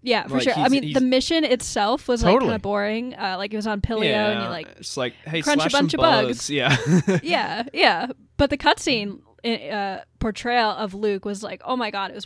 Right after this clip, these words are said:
Speaker 1: perfect." I
Speaker 2: Yeah.
Speaker 1: totally agree with you.
Speaker 2: But yeah, to reel back to
Speaker 3: He
Speaker 2: comics for a little bit, I think I, I had a bit of a shower thought, a literal shower thought this morning ab-, about this
Speaker 1: <laughs>
Speaker 2: topic, where I often hear people talk about, you know,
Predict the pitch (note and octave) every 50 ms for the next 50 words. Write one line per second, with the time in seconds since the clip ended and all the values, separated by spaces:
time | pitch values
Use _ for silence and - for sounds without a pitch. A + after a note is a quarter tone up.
0 | - - - - - - B3 B3+ A#3+ A3+ - - - - - _ _ - - -
1 | _ _ - A#3+ G3+ G#3 B3+ A3 G#3+ G#3 G3 F#3+ F#3 - - - G3 - - A3+
2 | C#3+ D3 C#3 G2+ D#2+ D#2+ - - D#3 D3 E3 G3+ A3+ G3+ F3+ E3+ D#3+ D#3 - -
3 | - C3+ D3+ B2+ B2+ C3 B2+ - - D3 C3 B2+ A#2 A#2+ A#2 A2 G#2+ A2 A2 G#2+
4 | G2 - _ _ - B2 C#3 C3+ - - F3 F#3+ F#3+ - - - - _ _ _
5 | - C3 C#3 C#3 - - C#3 C3+ D3 E3 E3+ F3 D3+ C#3 D#3 D#3 C#3 C3 - -
6 | B2+ A#2+ A2+ A#2+ A#2+ A#2+ - A#2+ A2+ A2+ A2+ A2 - - A2 A#2+ C3 C3 C#3 C3
7 | B2 - - C3 A2+ A2 A2+ A#2+ B2 A2 G2 G2+ G#2 - A#2+ - - A#2 A2 A2
8 | A2 G#2+ G#2+ G#2+ - _ - G#2 - B2 B2+ - A#2 G#2+ - - G#3+ - - -
9 | A#2+ A2+ A2 - - - - - _ _ _ _ _ _ _ - C3 C3+ B2 A2+
10 | A2 - _ _ _ _ _ _ - - B2+ C3+ A2 A2+ C3+ D#3 - - G3 F#3
11 | D3+ F3 D#3+ D3+ - E3 D3 C#3+ C#3 C3 - C#3 C3 B2+ B2+ C3 B2+ A#2+ A2+ -
12 | A#2 B2 A#2+ A2+ -